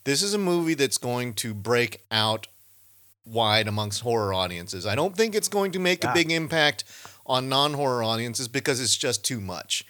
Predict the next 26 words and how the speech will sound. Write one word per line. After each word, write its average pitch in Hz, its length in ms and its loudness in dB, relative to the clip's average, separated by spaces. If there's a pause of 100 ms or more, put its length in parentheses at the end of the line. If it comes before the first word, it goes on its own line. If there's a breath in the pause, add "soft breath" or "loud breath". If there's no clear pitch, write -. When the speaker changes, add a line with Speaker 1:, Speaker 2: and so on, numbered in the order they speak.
(300 loud breath)
Speaker 1:
I 101 120 -4
think 107 260 -6
it's, 101 220 -4
Speaker 2:
Right. 113 160 -4
Speaker 1:
it's, 104 280 -2 (140)
it 120 160 -2
is 104 300 -2
going 135 240 -4
to 120 60 -6
be 113 120 -4
too 175 240 -2
intense 151 400 -2
for 120 180 -6
your 104 220 -4
general 123 400 -2
population. 107 880 -2 (440 loud breath)
They're 110 140 -2
not 113 240 -2
gonna 113 140 -6
be 107 120 -4
able 110 180 -4
to 107 60 -4
handle 107 340 -2
it, 101 160 -6
and 95 160 -8
they're, 92 180 -10